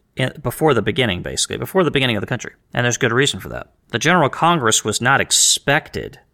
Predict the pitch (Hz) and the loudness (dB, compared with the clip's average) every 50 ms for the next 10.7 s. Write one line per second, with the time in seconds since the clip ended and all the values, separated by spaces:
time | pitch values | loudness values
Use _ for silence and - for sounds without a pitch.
0 | _ _ _ - 139 123 - 127 120 117 107 98 - - _ - - - - 165 | _ _ _ -2 -2 0 2 4 6 6 6 4 2 -4 _ -10 -6 -2 2 4
1 | 170 180 - - 113 107 117 120 131 139 135 117 98 98 - - - 117 - - | 4 2 2 -2 -6 -6 -2 0 2 4 4 2 2 0 -2 -6 -6 -8 -10 -8
2 | - - 135 135 131 123 107 95 90 92 - - 107 104 101 90 98 - - 127 | -4 -2 0 2 4 4 4 2 0 -2 -2 -2 -2 -2 -2 -4 -6 -2 0 0
3 | 120 113 92 73 64 55 50 - - - - - - _ _ _ - - 98 104 | 2 2 0 -2 -4 -8 -10 -10 -10 -12 -14 -20 -20 _ _ _ -6 -2 0 2
4 | 120 135 151 160 147 - 170 165 156 147 - - 101 95 98 110 127 139 - - | 2 4 4 2 2 2 2 2 2 2 0 0 0 0 2 0 0 -2 -2 -2
5 | 151 147 160 156 - - 95 95 - - - _ _ - 127 110 - 139 165 185 | 0 0 2 2 2 0 0 0 -2 -2 -4 _ _ -2 -2 2 4 4 6 6
6 | 160 113 107 104 110 - - - 92 82 92 101 - - - 165 156 123 95 - | 4 4 2 2 0 2 0 0 -2 -2 0 2 4 4 4 4 4 2 0 -4
7 | - - _ _ - - 156 165 156 135 139 - - 139 135 127 113 107 - - | -8 -16 _ _ -4 0 0 0 2 2 0 2 2 2 2 2 2 0 0 0
8 | 160 156 156 143 110 98 92 - - - - _ - - - 160 165 - 143 135 | 0 2 2 2 2 0 0 0 0 -2 -4 _ -6 0 2 2 2 2 2 2
9 | 123 113 - - - - 127 123 110 120 - - - 104 95 95 98 110 - - | 4 4 2 0 0 0 2 2 2 0 -2 -4 -8 -4 0 2 2 2 2 0
10 | 135 135 143 - - 127 98 85 - 82 98 120 - | 0 0 0 0 0 0 0 0 -2 -4 -4 -4 -8